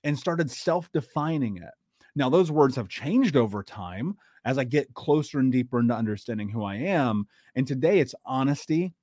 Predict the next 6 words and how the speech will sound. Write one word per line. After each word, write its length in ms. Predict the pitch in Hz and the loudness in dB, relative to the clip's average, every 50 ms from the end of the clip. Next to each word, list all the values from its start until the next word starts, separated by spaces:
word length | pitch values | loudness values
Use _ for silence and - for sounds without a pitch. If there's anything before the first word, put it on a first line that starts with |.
| _ _ - | _ _ -20
kindness, 800 | - - - - 143 139 131 135 135 135 139 139 139 139 - - - | -16 -14 -8 -4 -2 0 2 2 2 2 0 0 -2 -4 -8 -16 -10
leadership, 840 | 131 123 117 120 123 131 139 139 143 127 - - 147 135 135 - _ _ _ _ _ | -6 -4 -2 2 2 4 4 2 2 0 -2 -2 0 0 0 0 _ _ _ _ _
self-actualization, 1400 | - - - - 135 143 147 - 160 147 147 - - - 165 160 147 131 131 123 113 117 - - 123 117 113 113 117 - | -20 -12 -4 -2 0 0 0 -2 -2 -4 -4 -6 -6 -4 -2 -2 -2 -2 -2 -2 -2 -4 -6 -8 -8 -6 -6 -6 -8 -4
and 180 | 131 123 131 120 | -4 0 2 2
no 200 | 113 110 107 107 | 2 2 2 0
excuses. 760 | 101 - - - - 117 113 - - - - - _ - _ | -2 -6 -12 -10 -8 -8 -8 -8 -12 -18 -20 -20 _ -20 _